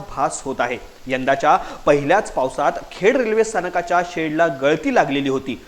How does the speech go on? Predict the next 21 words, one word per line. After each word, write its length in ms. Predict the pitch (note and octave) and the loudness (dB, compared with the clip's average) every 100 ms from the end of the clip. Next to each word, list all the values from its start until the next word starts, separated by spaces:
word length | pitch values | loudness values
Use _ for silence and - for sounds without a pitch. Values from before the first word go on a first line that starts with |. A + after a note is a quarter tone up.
| - - | -12 -4
त्याच्या 280 | C3+ D3 D#3 | -2 2 0
दुरुस्तीचे 520 | B2+ C3+ D#3 E3+ F3+ | 0 -6 -6 -4 -4
काम 300 | - C3 G#3 | -2 0 2
देखील 340 | G3 - G3+ G#3 - - | 4 2 0 -2 -6 -6
भर 240 | D3 B3 | 4 6
पावसात 360 | C4 A#3+ A#3 B3+ | 8 6 6 2
सुरू 320 | - A#3 A#3+ | 2 -2 0
झाले 220 | G#3+ G#3 | 2 4
होते, 280 | G3+ G3+ G3+ | 4 4 2
मात्र 480 | G3+ D#3 D3+ F3 F#3 G3 - - | 2 0 0 6 6 6 -2 -6
दुसऱ्यांदा 680 | D#3 D#3+ F#3 A3 A3 F#3+ F#3+ | -4 -2 2 2 4 6 6
दुरुस्ती 480 | D3+ D3 E3 - F3 | 4 -2 -2 -4 -8
करून 380 | - C3 A#3+ C4 | -2 2 2 2
देखील 300 | - E3 B2+ - - | 0 0 -4 -6 -4
पुन्हा 360 | F#3+ F3+ F3+ F#3+ C#3+ | 0 2 2 2 2
गळती 320 | C#3 D#3 - | 0 2 2
सुरू 240 | - C4+ | 2 0
झाल्याचे 440 | A3+ G3 G3 F#3+ G3 | 2 2 2 2 0
पाहायला 420 | G3+ E3 D#3 F3+ D#3 | 0 -6 -2 0 2
मिळत 260 | C#3 C3 | 2 0
आहे. 160 | B2+ | 0